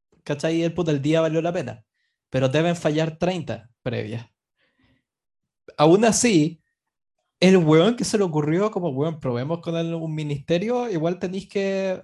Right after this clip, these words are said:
eso voy, estoy como, estoy empezando a entender, ¿cachai? El raciocinio de mi abuelo, y es como, igual buena, hueón, como bien hecho. O sea, no bien hecho en ese sentido, pero, mm, ¿me cachai? Espíritu deportivo,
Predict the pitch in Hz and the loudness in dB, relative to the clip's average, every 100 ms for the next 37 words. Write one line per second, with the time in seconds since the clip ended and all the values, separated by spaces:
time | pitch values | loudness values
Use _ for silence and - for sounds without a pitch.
0 | - - 175 202 180 135 120 156 156 160 | -10 -2 2 4 4 2 0 -2 -2 -2
1 | 170 165 160 160 156 160 156 156 151 _ | -2 0 -2 -2 -4 -6 -6 -8 -12 _
2 | _ _ _ 151 160 160 160 170 180 180 | _ _ _ 4 4 2 0 0 0 -2
3 | 180 160 170 165 165 170 156 151 151 139 | -2 -2 -2 -2 -4 -4 -4 -4 -6 -6
4 | 151 156 151 143 127 127 147 220 269 _ | -4 -4 -4 -4 -2 -2 -2 -4 -8 _
5 | _ _ _ _ _ _ _ _ _ _ | _ _ _ _ _ _ _ _ _ _
6 | 139 131 135 143 127 120 123 135 139 147 | -4 -4 -4 -4 -2 0 -2 -2 -2 -2
7 | 143 - _ _ _ - 117 107 110 131 | -6 -8 _ _ _ -18 -12 -6 0 2
8 | 123 - - - _ _ 147 160 131 151 | 0 -4 -12 -16 _ _ 0 2 4 4
9 | 165 160 120 - 113 110 110 - 117 113 | 2 2 -2 -2 -4 -4 -6 -6 -6 -4
10 | 113 113 113 _ 123 113 113 117 120 120 | -4 -6 -10 _ -2 0 2 2 2 0
11 | 120 123 123 127 - _ - _ - 143 | -2 -6 -10 -12 -16 _ -20 _ -6 0
12 | 143 143 175 175 180 170 170 175 160 139 | 2 6 6 6 4 4 6 6 4 0
13 | 180 131 107 | -2 -4 -4